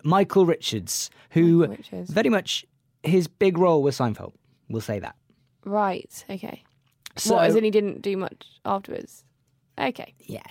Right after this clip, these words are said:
Speaker 2: That's fine.
Speaker 1: So Seinfeld basically was a show about four friends, Seinfeld, his best friend George, his ex-girlfriend Elaine, Ju-, who is Julia Louis-Dreyfus,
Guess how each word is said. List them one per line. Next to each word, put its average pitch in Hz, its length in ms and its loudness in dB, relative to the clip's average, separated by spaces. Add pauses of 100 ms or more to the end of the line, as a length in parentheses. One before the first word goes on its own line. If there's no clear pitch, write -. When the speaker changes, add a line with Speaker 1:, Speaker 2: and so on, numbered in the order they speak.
(120)
Speaker 2:
That's 392 260 -6
fine. - 220 -14 (840)
Speaker 1:
So - 140 0
Seinfeld 269 600 2 (760)
basically 135 720 0 (400)
was 139 220 0
a 139 80 2
show 214 300 4
about 127 360 0
four 220 340 4
friends, 123 600 -2 (240)
Seinfeld, 147 460 -2 (520)
his 139 160 -2
best 180 260 0
friend 165 220 2
George, 127 480 0 (360)
his 131 220 -2 (100)
ex-girlfriend 156 640 0
Elaine, 120 420 0 (200)
Ju-, - 180 -6
who 127 180 2
is 120 140 0
Julia 127 440 2
Louis-Dreyfus, 113 760 -2